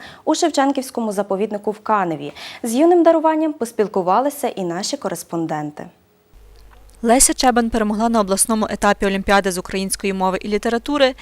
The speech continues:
Speaker 2: і таким чином представляла Івано-Франківщину на всеукраїнському рівні. Крім цього, Леся зайняла друге місце з історії та третє місце з географії та фізики на обласному етапі.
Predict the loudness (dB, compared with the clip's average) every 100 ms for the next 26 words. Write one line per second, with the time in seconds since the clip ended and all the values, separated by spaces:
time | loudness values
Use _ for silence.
0 | -14 -8 -4 -2 -4 -2 0 0 -2 -6
1 | -4 0 2 0 -2 -4 -4 -4 -6 -6
2 | -4 -4 -4 -4 -4 -4 -2 -2 -2 -4
3 | -4 -4 -6 -6 -4 -2 -2 -4 -8 -10
4 | -18 -6 -4 -2 0 0 0 0 0 0
5 | -4 -2 -2 -2 -2 -4 -4 -4 -4 -4
6 | -4 -4 -2 0 0 0 -2 -2 -8 -4
7 | -2 0 -2 -2 -4 -4 -4 -4 -2 -2
8 | 0 2 0 0 -8 -8 -10 -10 -8 -6
9 | -2 -4 -4 -6 2 2 2 -4 -4 -4
10 | -6 -6 2 4 4 -2